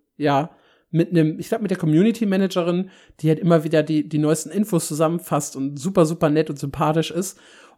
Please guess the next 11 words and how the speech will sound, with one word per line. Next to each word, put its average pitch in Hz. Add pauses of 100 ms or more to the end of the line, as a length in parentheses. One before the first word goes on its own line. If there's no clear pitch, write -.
Und 202
es 190
gibt 196
halt 170
ständig 196
Updates. 131
Also 151
es -
gab 180
jetzt 190
schon 175